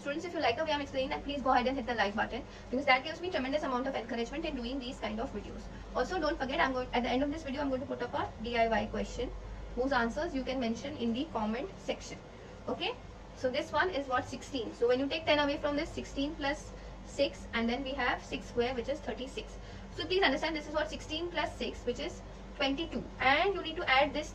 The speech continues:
three over here. So twenty-two plus three, which will be what? Twenty-five, and this six will come in as it is. So your final answer is two fifty-six. Okay, so now this one is what? Again, eighteen plus eight is going to get you,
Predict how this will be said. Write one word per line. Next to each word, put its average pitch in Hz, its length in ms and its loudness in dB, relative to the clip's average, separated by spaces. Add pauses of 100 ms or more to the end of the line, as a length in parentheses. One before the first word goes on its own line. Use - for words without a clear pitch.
three 269 240 -4
over 240 160 2
here. 196 340 2
So 247 60 -6
twenty-two 277 300 0
plus 302 180 0
three, 285 180 -2
which 277 120 -2
will 285 100 0
be 277 100 0
what? 262 220 0
Twenty-five, 240 680 -2 (400)
and 247 140 2
this 311 100 -4
six 320 260 -4
will 269 80 0
come 233 180 0
in 262 180 -2
as 220 200 4
it 190 100 -4
is. - 300 -10
So 233 80 -2
your 226 80 0
final 226 160 2
answer 233 160 -2
is 294 100 -8
two 247 140 -6
fifty-six. - 1000 -6 (1400)
Okay, 302 180 0 (240)
so 262 80 0
now 269 320 6 (140)
this 269 260 -2
one 254 260 2
is 240 280 6
what? 226 200 2
Again, 226 280 2
eighteen 269 240 -2
plus 294 240 4
eight 247 180 4
is 254 140 0
going 233 140 6
to 240 40 -4
get 233 240 -4
you, 247 240 0